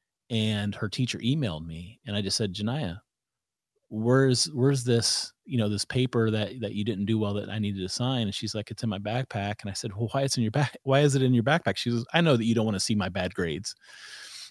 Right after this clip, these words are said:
And so there was just this assumption that I was not going to love her, I was not going to accept her if I knew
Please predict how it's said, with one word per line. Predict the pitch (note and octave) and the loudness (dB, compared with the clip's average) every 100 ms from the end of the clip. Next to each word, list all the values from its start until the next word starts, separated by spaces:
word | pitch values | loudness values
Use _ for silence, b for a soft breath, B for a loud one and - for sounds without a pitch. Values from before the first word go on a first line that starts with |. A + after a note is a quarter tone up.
| - | 2
And | C#3 | 6
so | E3+ | 8
there | D#3 | 10
was | D3 C#3+ | 8 6
just | D3 | 4
this | - C#3+ | 4 2
assumption | B2 - - E3+ F3+ - G#2+ G#2 G#2 A#2 _ _ _ _ _ _ - | 2 2 2 2 2 2 2 0 -2 -4 _ _ _ _ _ _ -14
that | - B2 B2 A2 C3 _ _ _ | 0 4 4 2 -4 _ _ _
I | B2 | 0
was | B2 A#2+ | 2 4
not | A#2+ B2 | 2 2
going | A#2+ A#2+ | 2 2
to | G#2 | 2
love | A2 C#3 C3 | 4 4 4
her, | A#2 G#2 | 2 0
I | G#2 | 0
was | G#2 | 0
not | A#2 A2+ | -2 -2
going | A2+ A2+ | 0 0
to | G#2+ | 0
accept | F#2+ - C3+ - | -2 0 0 -2
her | - G2+ G2 F#2 - _ _ _ _ | -4 -2 -2 -4 -8 _ _ _ _
if | B2+ A#2+ - - | 2 4 2 0
I | B2 B2+ | 2 4
knew | A#2+ B2+ C3+ A2 F#2 A2 | 4 6 6 4 0 -4